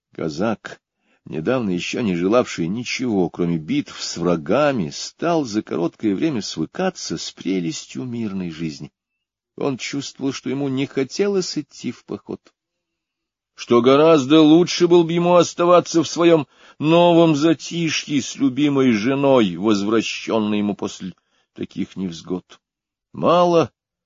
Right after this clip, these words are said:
слишком мало казалось ему нескольких месяцев жизни с нею. Но Кудеяр отгонял от себя это чувство, стыдился его, считая его недостойным воина,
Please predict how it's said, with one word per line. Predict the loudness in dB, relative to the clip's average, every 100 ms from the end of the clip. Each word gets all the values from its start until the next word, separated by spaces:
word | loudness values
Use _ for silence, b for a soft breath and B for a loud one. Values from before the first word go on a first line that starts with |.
| _ _
слишком | -10 -10 -6 -4
мало | -2 2 6 6 4
казалось | 0 -2 0 -2 -4
ему | -6 -2
нескольких | -2 -4 -10 -10 -4
месяцев | 0 0 -2 -6 -10 -6
жизни | -4 -2 -4 -6
с | -8 -8
нею. | -6 -6 -8 _ _ _ _ _ _ _ _ _
Но | -10 -4 -4
Кудеяр | -4 -2 2 2 2
отгонял | 0 -2 0 2 2 2 0
от | -4
себя | -8 -6 -6
это | -6
чувство, | -12 -12 -12 -12 -16 -20 _ _ _ _ _ _ _ _
стыдился | -16 -14 -8 -4 -4 -6 -6
его, | -4 -4 _ _ _ _ _
считая | -10 -10 -8 -4
его | -2 -2
недостойным | -4 -8 -10 0 2 4 2 0 0
воина, | 2 2 4 2 -2